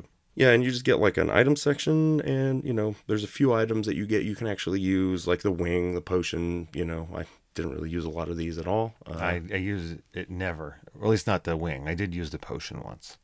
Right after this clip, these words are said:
Speaker 1: Yeah, yeah.
Speaker 2: In a
Speaker 1: And,
Speaker 2: boss fight.
Speaker 1: you know, in the Mask of, Mask of Eyes, but
Speaker 2: Now, was there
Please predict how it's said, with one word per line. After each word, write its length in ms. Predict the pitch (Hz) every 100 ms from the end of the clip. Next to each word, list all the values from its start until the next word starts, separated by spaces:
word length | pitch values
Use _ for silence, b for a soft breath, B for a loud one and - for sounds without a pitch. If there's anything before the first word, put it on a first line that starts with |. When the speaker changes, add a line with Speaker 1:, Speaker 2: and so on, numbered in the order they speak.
| -
Speaker 1:
Yeah, 200 | 107 -
yeah. 200 | 85 76 78 -
Speaker 2:
In 100 | 80
a 20 |
Speaker 1:
And, 80 | 80
Speaker 2:
boss 260 | 78 62 -
fight. 240 | - - _
Speaker 1:
you 120 | 95 101
know, 100 | 90
in 80 | 82
the 60 |
Mask 400 | 80 78 76 -
of, 280 | 73 73 - -
Mask 280 | 95 85 -
of 100 | 80
Eyes, 360 | 80 80 78 76
but 560 | 78 76 - - - - _
Speaker 2:
Now, 280 | - 123 113
was 300 | - 107 117 98
there 460 | 113 104 98 87